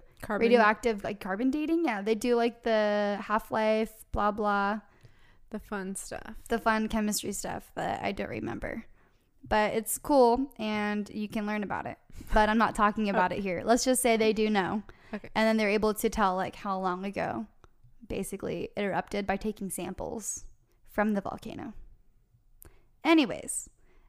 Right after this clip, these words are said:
Speaker 2: um, uh, so six hundred thirty thousand years ago is the last time it had an eruption. That was a super eruption. Um, and then since that super eruption,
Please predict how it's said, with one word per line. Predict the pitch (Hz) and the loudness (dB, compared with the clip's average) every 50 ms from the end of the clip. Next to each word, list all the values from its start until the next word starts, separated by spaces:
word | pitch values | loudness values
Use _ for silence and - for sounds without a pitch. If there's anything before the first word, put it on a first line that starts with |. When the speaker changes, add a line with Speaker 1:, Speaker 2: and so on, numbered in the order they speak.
| _ - _ - | _ -16 _ -4
Speaker 2:
um, | 226 233 233 233 226 226 226 226 226 220 220 220 220 220 220 220 220 226 | -2 0 0 0 0 0 0 0 -2 -2 -2 -2 -2 -2 -2 -2 -2 0
uh, | 262 247 240 240 240 240 254 254 240 - - _ _ _ _ _ _ _ _ _ - | 0 0 0 0 -2 -2 -2 -4 -4 -10 -18 _ _ _ _ _ _ _ _ _ -10
so | - - 247 247 247 240 240 233 233 226 | -2 2 4 6 6 8 6 6 4 4
six | 233 - 277 269 - | 2 0 0 2 2
hundred | 320 302 302 294 | 4 4 4 4
thirty | 277 285 285 285 | 4 2 0 2
thousand | - 277 262 269 277 285 254 | 4 4 4 8 8 8 6
years | 233 208 196 190 | 6 4 0 0
ago | 202 208 202 202 | 0 0 2 2
is | 202 202 196 | 2 0 2
the | 202 | 2
last | 190 185 196 - | 2 2 0 0
time | - 247 233 240 | -2 0 2 2
it | 262 | 2
had | 254 262 277 | 2 2 2
an | 294 | 2
eruption. | 302 285 240 226 214 180 - - - - - - 196 190 190 190 190 202 208 - _ _ _ - | 2 0 0 0 0 -2 -2 -4 -6 -6 -4 -4 -2 -2 -2 -2 -2 -2 -4 -6 _ _ _ -4
That | 202 - | -2 -2
was | - 196 202 | -2 -2 -2
a | 190 185 | -4 -4
super | - - - 226 220 220 - - 190 175 | -4 -4 -2 0 -2 -2 -2 -4 -6 -4
eruption. | 170 160 - - - - - - - - 196 - - - _ - - - - - - - _ _ _ - - | -4 -4 -4 -6 -6 -8 -8 -8 -8 -8 -10 -10 -14 -20 _ -20 -20 -20 -20 -20 -20 -20 _ _ _ -6 -2
Um, | 214 214 214 214 214 214 - | 0 0 0 0 0 -2 -2
and | - 220 | -2 0
then | 220 220 214 202 | 0 0 0 -2
since | - - - 233 247 254 247 - | -2 -2 0 2 2 2 4 2
that | 240 - - | 2 0 0
super | - - 214 208 - 233 233 | 0 0 0 0 2 0 2
eruption, | 233 226 220 226 - - 262 254 269 294 | 2 2 0 0 -2 -2 0 2 2 2